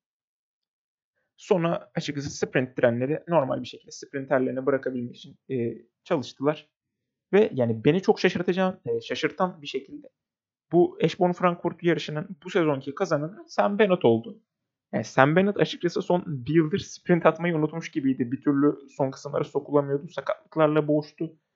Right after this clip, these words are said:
Bu sene yarışta hemen hemen tüm yarışlarda zaten hani ya sprinte giremedi, sprinte girdiği zaman da hani hep böyle beşinci sıra ve arkası sonuçları aldığı için çok kendini gösterememişti. Şaşırtıcı bir şekilde Danny Van Poppel'ın da, e,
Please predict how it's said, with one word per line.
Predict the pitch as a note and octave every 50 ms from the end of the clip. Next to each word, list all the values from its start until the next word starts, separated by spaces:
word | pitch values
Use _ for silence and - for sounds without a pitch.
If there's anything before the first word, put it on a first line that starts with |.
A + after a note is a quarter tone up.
| _ _ _ _ -
Bu | C3+
sene | - E3+ E3 F3
yarışta | F3+ F3+ E3+ E3+ - - F#3
hemen | F#3 F#3 F3+ F3
hemen | F3 F3 F3+ F3+ F3+
tüm | - F3 F#3
yarışlarda | F#3 F3 F3 - - F3+ E3+ E3 E3
zaten | D#3+ E3 E3+ - - E3+ E3+
hani | E3 E3 D#3+ E3 - _ _ _ _ _ _ _ -
ya | - G3
sprinte | G#3 - G#3+ - - A3 A3 A3 A#3
giremedi, | G#3 A3 A3+ A3+ A3 A3+ A3 A3 A#3 A#3
sprinte | A3+ - - F#3+ - F#3+ G3 G3 G#3+
girdiği | G3 G3+ G3+ G#3 G#3+ G#3
zaman | G#3 A3 A3 A3+ A3 G#3+
da | G#3+
hani | G3 F#3+ F#3+ F#3+ _ _
hep | F#3 F#3 F#3 - -
böyle | F#3 F#3 F3+ F#3 F#3 F#3 - _ _ _ _ _ _ -
beşinci | B2 A#2 D#3 D#3+ D3+ - F#3+ F#3+ G3+
sıra | G3 - G3+ G3+ G3+
ve | G3+ - -
arkası | - D3 D3 D3 - - F3+ - - G#3 G3+ G#3 -
sonuçları | - - F3 F3 E3+ - G3 F#3 F#3
aldığı | F#3 F3+ F#3+ A#3
için | A3 - A3
çok | - G#3+ G#3 - -
kendini | G3+ G3 G3+ G3 F#3
gösterememişti. | F3+ F#3 F3+ - - G#3+ A3 G#3 D#3+ C#3+ - - - - D4 - _ _ _ _ _ _ _
Şaşırtıcı | - - D3 D3 - F3 F3+ - G3 A3 G3+ F#3
bir |
şekilde | F#3 - D#3 C#3+ - D3 D#3 D#3 - -
Danny | C3+ C3 C#3+ D3
Van | D#3+ D3+ D3+ D3+
Poppel'ın | E3 - E3+ D#3 D#3+ D#3 D3+ D3
da, | D3 C#3+ - - - B2+
e, | B2 B2 - -